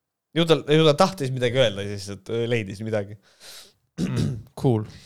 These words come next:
Speaker 1: Aga Malle
Speaker 2: Äkki ta
Speaker 1: Pärn
Speaker 2: ootas, et Imre ütleb, et jaa, ikka tegin, ja siis, oo, pane siia, näitame kõigile, millised
Speaker 1: Näit-,
Speaker 2: värdjad nad on.
Speaker 1: näita friike, midagi
Speaker 2: Jah,
Speaker 1: sellist,
Speaker 2: jah.
Speaker 1: jah. Uh. Tänapäeval on paljud inimesed hakanud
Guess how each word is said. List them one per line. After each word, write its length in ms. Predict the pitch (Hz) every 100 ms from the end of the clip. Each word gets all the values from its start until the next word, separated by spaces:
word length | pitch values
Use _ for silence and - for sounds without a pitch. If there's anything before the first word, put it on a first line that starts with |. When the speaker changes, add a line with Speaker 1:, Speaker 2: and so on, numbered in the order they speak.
| - _ _
Speaker 1:
Aga 180 | 131 135
Malle 260 | 156 233 185
Speaker 2:
Äkki 80 | 175
ta 60 |
Speaker 1:
Pärn 80 | 165
Speaker 2:
ootas, 240 | 175 - 127
et 80 | 143
Imre 220 | 139 120
ütleb, 160 | 123 117
et 100 | 143
jaa, 140 | 147
ikka 180 | 151 139
tegin, 320 | 113 110 101
ja 60 | 101
siis, 120 | 107
oo, 100 | 139
pane 220 | 135 156 139
siia, 280 | 151 135 123
näitame 360 | 139 - 117
kõigile, 280 | 127 117 98
millised 220 | 101 98
Speaker 1:
Näit-, 140 | 120 120
Speaker 2:
värdjad 280 | 113 107 104
nad 140 | 107
on. 100 | 107
Speaker 1:
näita 300 | 127 131 135
friike, 520 | - 135 113 - 92 101
midagi 240 | 101 95
Speaker 2:
Jah, 80 | 101
Speaker 1:
sellist, 280 | 104 110 104
Speaker 2:
jah. 180 | 104
Speaker 1:
jah. 40 | 101 _ - - - - - - - _ _ _ _ _ -
Uh. 200 | 165 147 - - - 139 120 - - _ _ -
Tänapäeval 520 | 254 233 147 120 117
on 80 | 117
paljud 300 | 202 160 135
inimesed 480 | 180 135 104 98 98
hakanud 440 | 151 - 117 107